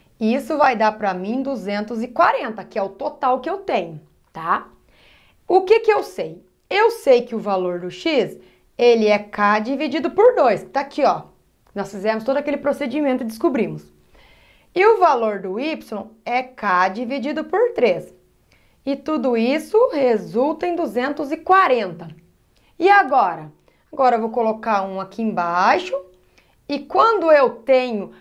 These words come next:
frações, aqui eu tenho uma adição de frações, não é? Eu preciso tirar o M M C.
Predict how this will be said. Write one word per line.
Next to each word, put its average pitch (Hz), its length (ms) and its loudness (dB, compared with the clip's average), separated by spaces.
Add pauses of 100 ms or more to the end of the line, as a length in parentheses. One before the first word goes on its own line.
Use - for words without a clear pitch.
frações, 247 800 -2
aqui 208 160 -4
eu 220 80 -2
tenho 233 160 -6
uma 233 120 -4
adição 269 380 -4
de - 80 -10
frações, 254 560 -2
não 196 140 -4
é? 262 240 2 (320)
Eu 214 100 2
preciso 240 380 -2
tirar 254 360 2
o 294 60 0
M 302 180 -2
M 415 180 -2
C. 214 440 0